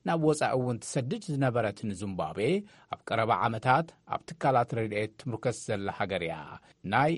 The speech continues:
ምናንጓጓ እወጃ ትካላት ረድኤት ተወሳኺ ረድኤት ክረኽባ ዘኽእለን ዓለም ለኸ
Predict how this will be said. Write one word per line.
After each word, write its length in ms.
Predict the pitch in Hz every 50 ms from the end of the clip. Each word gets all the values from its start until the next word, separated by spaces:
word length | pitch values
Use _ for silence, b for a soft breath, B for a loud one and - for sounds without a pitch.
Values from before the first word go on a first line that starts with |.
| - - -
ምናንጓጓ 580 | 165 151 147 156 190 233 214 180 165 139 120 131 131 123 - _ -
እወጃ 360 | 143 135 135 135 127 110 127 131 143 170 208 - - _ _
ትካላት 420 | - - - 107 101 98 101 - -
ረድኤት 420 | 107 107 101 107 - 135 170 175 - -
ተወሳኺ 380 | - 143 131 - - 139 117 123 120
ረድኤት 320 | 120 120 117 113 110 - -
ክረኽባ 360 | - - 139 131 - 104 120 123 120
ዘኽእለን 500 | 113 127 123 - - 120 135 131 123 - -
ዓለም 280 | - 131 131 127 123 120
ለኸ 120 | 110